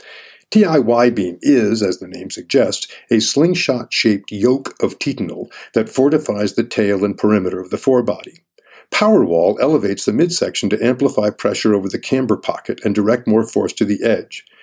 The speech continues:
The tapered tip is allowed to distort as it shoulders its way ahead in tracked-up crud without affecting the tranquil ride behind it. The Mindbender one oh eight T I tries to win the war against crud by caressing it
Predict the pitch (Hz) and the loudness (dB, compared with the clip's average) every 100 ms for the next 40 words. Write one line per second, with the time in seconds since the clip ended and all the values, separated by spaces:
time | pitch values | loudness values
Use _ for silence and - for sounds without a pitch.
0 | _ - 107 113 104 131 110 95 82 104 | _ -4 -2 0 0 -2 -2 -4 -2 -2
1 | 98 98 92 98 117 - - - 101 92 | 0 0 0 0 0 0 0 2 0 2
2 | 98 98 - - 104 113 117 107 104 107 | -2 -2 -4 -2 0 2 2 2 0 -4
3 | - 107 104 104 101 101 95 98 - 95 | -2 0 0 0 0 0 0 -4 -4 -4
4 | - 95 - - 113 90 - - - - | -4 -8 -8 -4 -2 -2 -10 -20 -14 0
5 | 110 98 120 120 - - 104 95 110 95 | 2 2 2 0 -2 -2 0 0 -2 -4
6 | 90 - 98 90 92 - 107 131 131 107 | -6 -2 -4 -4 -10 -12 -4 0 0 -2
7 | - _ _ _ _ _ _ _ - 120 | -8 _ _ _ _ _ _ _ -4 0
8 | 131 190 175 165 151 127 120 117 104 101 | 4 4 4 2 4 4 4 4 2 0
9 | - 104 90 87 - 117 151 156 123 113 | 0 0 0 -6 -4 0 0 0 2 2
10 | 113 95 98 98 98 95 - - 95 - | 2 2 2 0 -2 -8 -8 -4 -4 -4
11 | - - - 113 165 165 156 143 | -8 -8 -4 0 2 2 2 0